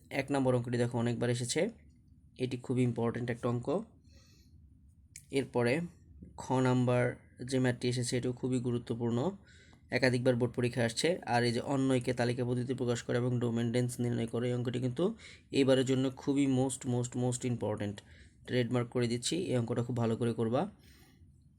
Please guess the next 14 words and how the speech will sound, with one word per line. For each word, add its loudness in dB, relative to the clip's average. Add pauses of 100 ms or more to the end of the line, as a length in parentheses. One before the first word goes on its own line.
(320)
এরপর 2
সৃজনশীল 2
দুইয়ে 2
দেখো 0 (100)
এখানে, -2
আহ, -4 (800)
কি -8
একটা -2
অঙ্ক 0
আছে, 0
এই 0
অঙ্কটি -2
খুবই -2
এক-, -2